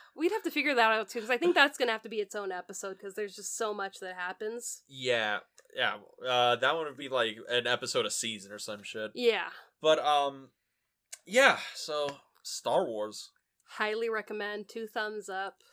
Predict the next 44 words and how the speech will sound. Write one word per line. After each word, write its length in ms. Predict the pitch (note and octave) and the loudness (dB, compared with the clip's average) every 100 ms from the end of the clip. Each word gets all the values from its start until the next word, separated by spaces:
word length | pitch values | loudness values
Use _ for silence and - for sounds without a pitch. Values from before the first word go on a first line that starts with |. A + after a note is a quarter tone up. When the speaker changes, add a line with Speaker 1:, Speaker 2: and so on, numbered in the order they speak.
| - | -8
Speaker 2:
Yeah, 180 | F3 G#3 | -2 -2
two 200 | G3 F3+ | -2 -10
thumbs 360 | F3+ G3+ F#3 F3+ | -6 -6 -4 0
up 220 | F#3 F#3 | 0 0
on 80 | E3 | -8
A 40 | |
New 220 | D#3 E3+ | -6 -8
Hope. 400 | D3+ D#3+ D#3+ - | -2 0 0 0
Definitely 380 | C#3+ D3+ D#3 D#3 | -2 -2 -2 -8
go 280 | D3+ D3+ D3 | -2 0 2
at 200 | C#3+ C#3+ | 2 2
it. 180 | C#3 - | 0 -2
Uh, 380 | C3 B2+ B2+ | 2 4 4
this 240 | A#2+ C3 D3 | 2 -2 -4
is, 160 | C3 | -10
this 280 | - C3+ D#3 | -6 -2 -2
is 340 | - C#3+ C3 A#2+ | -2 -4 -4 -6
the, 340 | B2+ B2+ A#2 _ _ | -8 -8 -10 _ _
the 100 | - C3+ - | 0 0 0
pinnacle 560 | - B2+ B2+ B2+ B2 B2 | 0 2 2 2 2 0
of 80 | |
the 60 | A#2+ | -4
franchise. 520 | - D#4 A#2+ B2 A#2+ | -8 -8 -4 -2 -2
This 120 | A2+ | -4
is 40 | A#2+ | -10
the 120 | C#3 | -8
top 340 | - B2 A#2+ | -2 0 0
end. 200 | A#2+ A#2+ | 0 0
Speaker 1:
Yes. 460 | G#2 E2+ - - - - | -2 -4 -10 -10 -12 -4
Speaker 2:
This 220 | C3 C3 | -4 -2
is 160 | C#3+ A#2 | -6 -6
definitely, 640 | - A#2+ B2+ C3+ B2+ A#2+ | -2 0 0 -4 -8 -6
like, 240 | C#3+ C3+ B2 | 0 -2 -2
you 120 | C3+ | -4
watch 300 | B2+ B2 B2 | 0 0 -2
this, 180 | C3 C3+ | -6 -6
you 100 | C3 | -8
understand 640 | B2 A#2+ A#2+ - B2 G#2 G2+ | -6 -6 -4 -2 -2 -4 -14
why 320 | C#2 G#2 A2 | -8 -4 -2
Star 320 | - A2 A2 | -2 -2 -2
Wars 240 | G#2+ G#2+ | -2 -4
is 120 | A2 - | -4 -2
so 180 | A2 | -2
big. 380 | G#2 G#2 G#2+ A2 | 0 -4 -4 -8